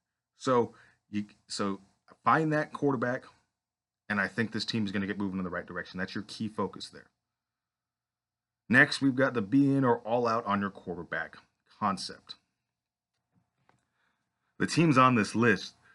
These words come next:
should be the Falcons, my Giants, Dolphins, the Rams, the Steelers, the Seahawks, and the Packers. Let me break down this list just for a second, the,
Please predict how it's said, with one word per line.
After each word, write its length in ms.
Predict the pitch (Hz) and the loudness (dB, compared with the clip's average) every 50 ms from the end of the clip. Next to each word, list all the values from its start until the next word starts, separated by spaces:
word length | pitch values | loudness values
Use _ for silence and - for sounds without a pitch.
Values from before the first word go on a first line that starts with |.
| _ _ _ _ _ _ _ _ | _ _ _ _ _ _ _ _
should 220 | - - 92 90 87 | -10 -8 -6 -4 -2
be 100 | 95 92 | -2 -2
the 120 | - - | -2 -4
Falcons, 800 | - - 110 104 101 104 - 117 113 127 127 - - - - - _ _ _ _ _ _ | 0 4 6 6 6 6 4 0 -2 -2 -4 -8 -10 -14 -16 -18 _ _ _ _ _ _
my 180 | 87 87 85 85 | -4 -2 -2 -2
Giants, 760 | 80 - 104 107 107 110 120 131 135 - - - - - - _ _ _ _ _ _ _ _ - | 0 2 4 6 6 6 6 4 2 -2 -8 -14 -14 -16 -18 _ _ _ _ _ _ _ _ 0
Dolphins, 480 | 87 - 98 98 - 113 107 101 - | 0 0 0 -4 -4 -4 -4 -4 -4
the 140 | 90 98 92 | -6 -6 -6
Rams, 520 | 85 87 90 90 90 92 92 92 - - | -2 0 2 2 2 2 0 -2 -4 -8
the 100 | - 98 | -12 -12
Steelers, 560 | - - - - 226 220 208 208 196 185 - - | -12 -12 -8 -4 0 0 2 2 2 0 -2 -4
the 80 | 151 | -6
Seahawks, 480 | 143 - - 165 127 139 147 151 - - | -6 -6 -6 -8 -6 -4 -6 -6 -6 -6
and 80 | 113 | -8
the 60 | 101 - | -8 -8
Packers. 540 | - - 92 - - - - _ _ _ _ _ _ _ _ _ _ _ | -10 -12 -14 -14 -14 -18 -20 _ _ _ _ _ _ _ _ _ _ _
Let 80 | - 190 | -2 0
me 80 | 226 202 | 0 0
break 360 | 139 127 143 139 143 - 101 | 2 4 4 4 4 4 4
down 440 | 104 101 98 98 95 92 90 92 - - - _ _ _ | 6 6 6 6 4 2 0 -4 -8 -14 -20 _ _ _
this 600 | 92 95 95 113 113 107 107 - - - - - _ _ _ _ _ _ _ _ - | -12 -6 0 0 0 0 0 -4 -10 -12 -14 -16 _ _ _ _ _ _ _ _ -4
list 420 | 101 101 98 90 - - - - _ _ | 0 2 2 2 0 -4 -12 -18 _ _
just 260 | - - 92 87 - - | -6 -2 -2 -2 -2 -4
for 120 | - 85 | -4 -4
a 40 | 80 | -4
second, 300 | - 80 76 78 85 82 | -2 -4 -4 -4 -6 -8
the, 100 | - | -8